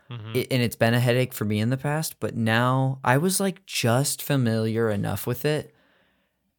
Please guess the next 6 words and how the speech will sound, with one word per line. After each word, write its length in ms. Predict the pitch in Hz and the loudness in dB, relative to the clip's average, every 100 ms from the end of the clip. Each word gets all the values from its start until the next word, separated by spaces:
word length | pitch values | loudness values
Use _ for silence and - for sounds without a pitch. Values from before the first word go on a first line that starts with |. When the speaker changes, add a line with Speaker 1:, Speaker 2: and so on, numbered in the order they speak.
| _ _ - | _ _ -4
Speaker 2:
to 140 | 147 | 0
where 420 | 127 123 117 113 | 2 2 2 2
the 120 | 107 113 | -2 -6
challenges 1080 | - - 107 117 135 143 151 151 151 - - _ _ _ _ | -4 -2 0 0 0 -2 -2 -2 -4 -6 -8 _ _ _ _
were 420 | 113 110 123 120 | -12 -2 0 2
not 560 | 113 110 107 107 - - | 2 0 0 -2 -4 -10